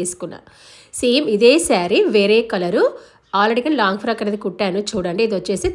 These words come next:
థర్టీ ఫోర్ సైజు వాళ్ళకన్నమాట. ఇప్పుడు నేను కుట్టబోయేది థర్టీ ఎయిట్ సైజు వాళ్ళకి. మనం థర్టీ ఎయిట్ సైజు వాళ్ళకి లాంగ్ ఫ్రాక్ అనేది ఏ విధంగా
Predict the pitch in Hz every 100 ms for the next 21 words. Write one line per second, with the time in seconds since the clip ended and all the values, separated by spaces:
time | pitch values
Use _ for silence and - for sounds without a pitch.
0 | - 196 247 247 220 220 185 185 175 180
1 | 170 165 170 285 480 - - - 269 277
2 | 262 254 220 247 233 233 233 494 - -
3 | - 208 190 - 480 - 262 247 247 294
4 | 262 190 175 170 160 - - 240 285 269
5 | - 247 240 240 214 214 202 202 480 339
6 | 247 262 208 196 277 202 185 180 190